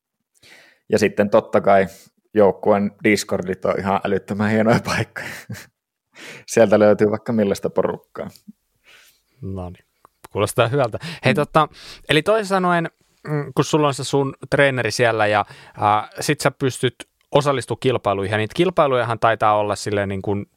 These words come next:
Speaker 2: tyyliin niin kuin viisikymmentä kisaa tunnissa. No okei, nyt mä ehkä vähän liioittelin, mutta kaksikymmentä kisaa tunnissa vaikka, sanotaanko näin, se voi pitää paikkansa jossain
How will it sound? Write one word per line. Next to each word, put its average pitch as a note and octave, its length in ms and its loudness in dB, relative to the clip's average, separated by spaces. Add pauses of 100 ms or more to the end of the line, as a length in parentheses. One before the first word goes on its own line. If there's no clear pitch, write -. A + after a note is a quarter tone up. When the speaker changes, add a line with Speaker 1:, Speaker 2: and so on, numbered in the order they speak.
(120)
Speaker 2:
tyyliin A2 340 0
niin B2 120 -6
kuin A2 220 -2 (720)
viisikymmentä C#3 360 0
kisaa A2 220 2
tunnissa. G2+ 640 -6
No G#2+ 120 2
okei, G#2 220 -2
nyt G2+ 100 -10
mä G#2 100 0
ehkä G#2 160 -4
vähän G2+ 140 -2
liioittelin, F#2+ 440 -4
mutta G2+ 180 -6
kaksikymmentä C#3+ 440 0
kisaa F#2+ 220 -2
tunnissa F#2 500 -6
vaikka, - 340 -2
sanotaanko G#2 420 -6
näin, G2 240 -10
se A2 120 -6
voi G2+ 140 0
pitää F#2+ 280 -2
paikkansa F#2+ 480 -6
jossain F#2+ 360 -8